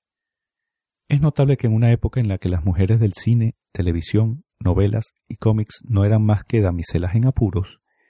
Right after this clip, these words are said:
Eva Kant irrumpió como una mujer valiente y decidida que robaba, luchaba y hasta rescataba a Diabolic cuando las cosas se complicaban.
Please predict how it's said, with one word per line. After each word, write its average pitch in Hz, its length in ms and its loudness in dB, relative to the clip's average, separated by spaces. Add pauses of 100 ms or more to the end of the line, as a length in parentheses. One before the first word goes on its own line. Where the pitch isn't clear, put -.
(360)
Eva 123 280 2
Kant 123 360 -2
irrumpió 101 720 0
como 113 220 -2
una 113 100 2
mujer 101 300 0
valiente 110 460 0
y 127 40 0
decidida 120 520 2
que 87 160 -4
robaba, 98 520 0 (360)
luchaba 131 560 -4 (400)
y - 100 -2
hasta 104 300 0
rescataba 98 540 0
a - 20 0
Diabolic 131 360 0
cuando 98 300 0
las 80 140 -4
cosas - 320 -2
se - 80 -12
complicaban. - 800 -4